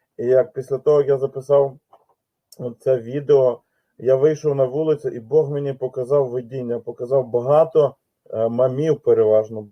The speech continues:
я бачив, е, ну, і були тати: йдуть з дітьми, йдуть сюди,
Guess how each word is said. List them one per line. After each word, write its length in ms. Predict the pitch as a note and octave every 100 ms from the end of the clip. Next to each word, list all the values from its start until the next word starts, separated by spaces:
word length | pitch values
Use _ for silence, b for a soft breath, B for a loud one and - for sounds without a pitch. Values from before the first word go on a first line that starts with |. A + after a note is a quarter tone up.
| -
я 200 | A#2 A2+
бачив, 420 | G#2+ A#2 A#2 A#2 _ _ _ _ _ -
е, 280 | A2+ A#2 A#2
ну, 160 | D3+
і 80 | C#3+
були 280 | A#2+ C3 C3+
тати: 440 | C3 B2+ D#3+ D3 - _ -
йдуть 380 | A2 B2 F3 C3
з 60 |
дітьми, 800 | A2+ C3 - C#3 D#3+ E3 B2 A2 A2+
йдуть 400 | G#2+ C#3+ E3 -
сюди, 720 | - B2 A2 C3+ D3 D3 B2+